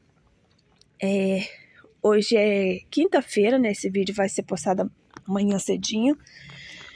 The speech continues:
Gente, amanheceu frio, sem sol, nublado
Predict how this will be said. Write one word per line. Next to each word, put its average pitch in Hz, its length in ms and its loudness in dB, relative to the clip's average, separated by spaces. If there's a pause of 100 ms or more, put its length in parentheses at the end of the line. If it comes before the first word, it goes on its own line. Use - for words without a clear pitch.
(300)
Gente, 269 320 4
amanheceu 247 300 4
frio, 247 680 2 (380)
sem 302 260 4
sol, 214 680 4
nublado 226 680 4